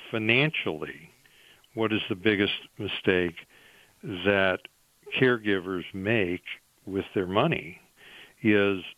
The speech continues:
number one, is avoiding and not the purchase of long-term care insurance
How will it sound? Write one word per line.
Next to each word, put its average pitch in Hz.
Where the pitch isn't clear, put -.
number 127
one, 101
is 104
avoiding 110
and 104
not 104
the -
purchase 104
of 85
long-term 98
care 135
insurance 85